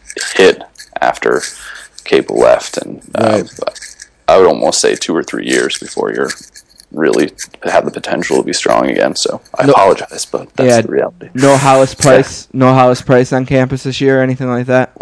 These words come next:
Speaker 1: Well, do you need to, if you recruit the juco ranks and you can pull in, pull in, you can pull, do the old Kelvin Sampson thing where you pull in
Speaker 2: Right,
Speaker 1: great
Speaker 2: right,
Speaker 1: juco
Speaker 2: like the
Speaker 1: guards.
Speaker 2: Taj
Speaker 1: Maybe
Speaker 2: Gray.
Speaker 1: you're closer than,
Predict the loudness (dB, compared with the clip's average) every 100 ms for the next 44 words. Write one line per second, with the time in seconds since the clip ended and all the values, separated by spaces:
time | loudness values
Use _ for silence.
0 | -2 2 4 4 4 0 0 -2 -2 -2
1 | 0 2 0 0 0 2 2 2 2 0
2 | -4 -8 -8 -8 -8 0 2 2 2 -4
3 | -8 -20 -4 0 2 4 4 4 0 2
4 | 2 4 4 6 4 2 0 -2 -2 -4
5 | -4 -6 -8 -10 -8 -6 -6 -4 -2 0
6 | -2 -4 4 6 6 6 6 6 4 4
7 | 4 4 6 4 4 4 6 6 6 6
8 | 4 2 -2 -2 -4